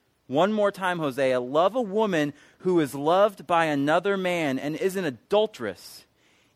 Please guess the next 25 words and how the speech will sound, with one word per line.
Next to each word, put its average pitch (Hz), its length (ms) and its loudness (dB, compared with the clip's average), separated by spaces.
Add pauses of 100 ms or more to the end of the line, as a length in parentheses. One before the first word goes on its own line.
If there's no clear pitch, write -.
"Even 233 360 0
as 208 140 0
the 151 100 0
Lord 180 380 2
loves 165 260 2
the 127 100 -8
children 196 480 -4
of 160 120 -4
Israel, 131 380 -2
though 139 200 -4
they 127 280 -2 (340)
turn 220 360 -2
f-, - 180 -12
to - 140 -6
other 185 240 2
gods 135 380 2
and 123 140 -6
they 113 100 -4
love 165 460 4
the 151 100 -2
cakes 165 400 -6
of 110 200 -8
raisins. 110 800 -8 (1160)
Go, 185 320 8
Hosea, 147 600 2